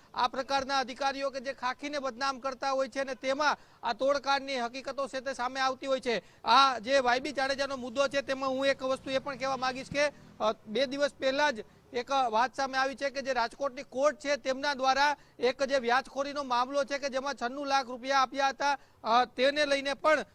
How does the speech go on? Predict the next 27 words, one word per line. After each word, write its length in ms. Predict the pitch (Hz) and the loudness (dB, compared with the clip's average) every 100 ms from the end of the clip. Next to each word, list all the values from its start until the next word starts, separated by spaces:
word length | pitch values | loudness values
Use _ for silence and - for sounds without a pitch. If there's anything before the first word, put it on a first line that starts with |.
| _ | _
અ, 200 | 202 208 | 0 0
તો 420 | 214 - 226 226 208 | 0 0 2 2 -2
મ-, 240 | 196 240 220 | -4 -4 -4
જે, 120 | 269 | -4
કે 160 | - | -6
જે 160 | 208 247 | -4 -2
યુવક 300 | 240 277 294 | 2 2 2
છે 180 | - 285 | 0 -4
તેને 200 | 269 277 | -4 -4
માર 280 | 240 247 269 | 2 2 2
માર્યો 360 | 262 269 277 | 0 0 0
હોવાની 500 | 262 269 269 269 262 - _ | 0 0 -2 -4 -10 -12 _
વાત 220 | 214 247 - | 0 0 2
સામે 260 | 269 269 | -2 0
આવી 240 | 262 269 233 | 0 0 -4
છે 260 | 277 285 | -2 0
અને 300 | 262 240 262 | -2 -6 0
આ 300 | 233 262 269 - _ - 208 | 4 4 4 0 _ -10 0
મામલે 360 | 240 262 277 | 2 4 2
કોર્ટ 300 | 262 254 269 | 2 4 4
દ્વારા 240 | 254 277 269 | 4 0 0
તપાસનો 460 | 247 269 269 262 | -2 2 0 2
આદેશ 340 | 269 262 269 262 | 2 2 2 0
આપવામાં 360 | 247 269 254 | -2 -2 0
આવ્યો 180 | 254 254 | 0 0
છે. 120 | 247 | 0
હવે 300 | 226 254 277 | 2 6 4